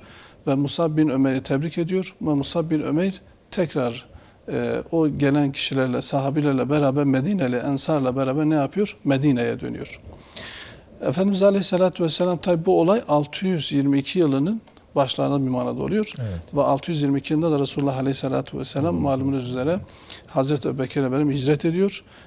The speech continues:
Speaker 1: ve diğer sahabelerle beraber hicret ediliyor. Ee, ve İslam'ın, e, yurdu haline gelen Medine'de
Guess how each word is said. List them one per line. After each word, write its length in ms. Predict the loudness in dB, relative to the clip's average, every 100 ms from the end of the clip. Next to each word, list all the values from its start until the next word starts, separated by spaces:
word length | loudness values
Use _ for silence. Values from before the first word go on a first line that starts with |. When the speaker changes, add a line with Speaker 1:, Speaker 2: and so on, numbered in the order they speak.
| -6
Speaker 1:
ve 160 | -4 0
diğer 160 | 2 2
sahabelerle 760 | 0 0 0 2 2 2 2
beraber 320 | 2 0 0
hicret 420 | -2 -2 0 0
ediliyor. 460 | 0 0 0 0 -4 -12 -20 -20 -20 -6
Ee, 240 | -2 0 0
ve 140 | 0
İslam'ın, 680 | 0 0 2 2 4 0 -2 -6 -20 -20 -10 -2
e, 180 | 0
yurdu 500 | 2 0 2 2 2
haline 320 | 2 2 2 4
gelen 220 | 2 4
Medine'de 580 | 2 2 2 2 2